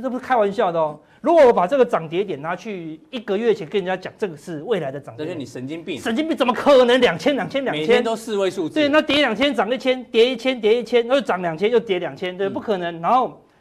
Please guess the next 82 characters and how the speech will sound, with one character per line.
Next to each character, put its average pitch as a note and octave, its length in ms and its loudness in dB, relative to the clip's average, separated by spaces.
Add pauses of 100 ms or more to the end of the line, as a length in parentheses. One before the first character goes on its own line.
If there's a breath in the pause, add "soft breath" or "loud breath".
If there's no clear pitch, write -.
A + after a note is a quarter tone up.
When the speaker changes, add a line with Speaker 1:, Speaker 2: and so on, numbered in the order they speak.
(300 soft breath)
Speaker 1:
所 C#4+ 120 -2
以 - 20 -2
涨 G3 240 0
跌 B3 140 -2
点 A3 100 2
要 G#3+ 60 0
算 G3+ 160 -2
进 G3 120 -6
去， F#3+ 140 -8
因 F3+ 60 -10
为 G#3+ 80 -4
这 G#3+ 80 2
也 E3+ 60 4
是 F3 60 -4
波 F#3 200 -4
动 F3+ 160 -2
啊。 E3 180 -6
Speaker 2:
是。 D3+ 240 -12
Speaker 1:
然 B3 100 0
后 C4+ 60 -2
每 G3 180 0
一 D4 200 0
天 D#4 180 0
的 C4 100 4
震 A#3+ 300 0
荡， A#3 160 4
看 A#3+ 140 -2
也 E3 40 -2
是 E3+ 120 -8
一 B3 100 -6
千 A3+ 220 -4
点、 E3 120 -10
一 G3 60 -4
千 G#3 160 -2
点、 F3 140 -8
一 - 20 -10
千 G3 180 -4
点 D3 160 -6
哦， C#3+ 140 -8
对 G#3 100 0
不 A#3 60 4
对？ G3+ 60 2
Speaker 2:
是。 C3+ 120 -6 (240 soft breath)
Speaker 1:
把 F3+ 120 0
这 D#4 180 0
两 F#3+ 180 0
个 G3 120 -2
加 A#3+ 280 0
起 G3+ 100 -8
来 C3 100 -6
啊， D3+ 220 -14
如 C#4 100 2
果 B3 80 6
是 B3+ 120 -4
跌 D#3+ 300 -6
的， D#3+ 240 -4
要 E3 80 -8
把 D#3+ 100 -2
绝 F3 200 -4
对 G3+ 160 2
值， A#2 260 -18 (240)
Speaker 2:
嗯。 F3 160 -14
Speaker 1:
好， C#3 160 -10
取 - 220 -18
加 A3 240 0
起 G#3+ 100 -10
来 C#3+ 100 -8
就 F3 120 -10
变 D#3+ 260 -8
两 C#3 120 -10
千 G#3 140 -4
两 G#3 140 -2
百 E3+ 80 0
多 F#3 160 -2
点， F#3+ 160 -4 (140)
Speaker 2:
是。 - 100 -20
Speaker 1:
它 G#3+ 60 -2
是 G#3 80 -6
震 G#3 240 -2
荡 E3 180 2
嘛。 B2+ 100 -10 (120)
Speaker 2:
嗯。 D#3 120 -18